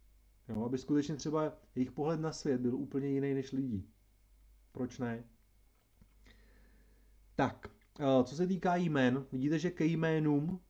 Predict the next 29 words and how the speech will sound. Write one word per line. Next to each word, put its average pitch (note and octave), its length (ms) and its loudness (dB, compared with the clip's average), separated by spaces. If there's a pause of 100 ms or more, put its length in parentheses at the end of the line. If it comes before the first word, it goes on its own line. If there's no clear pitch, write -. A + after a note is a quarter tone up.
se - 140 -2
dostávám D#3 640 0
až - 420 -2 (500)
skoro C#3+ 320 -2
na C#3+ 140 -2
konci C#3+ 360 2
tohodle, D3+ 500 2 (760)
jo, A#2+ 280 -2 (140)
až C3 160 -10
na C#3+ 140 -2
konci D#3+ 360 0
tyhle D#3 280 2
tvorby C#3+ 460 2
N C3+ 100 0
P B2+ 120 -6
C B2 160 -6
čka. - 340 -2 (460)
Tenhle E3 240 2
blok, D#3 380 2 (200)
co D3+ 120 -6
děláme, C#3+ 520 2
eh, - 640 -4
tak C3 260 -4
je D3+ 320 2
před D3 220 -2
hrou, C3 480 4 (280)
jak B2 180 -8
se D3+ 120 -2
připravit. C3 680 2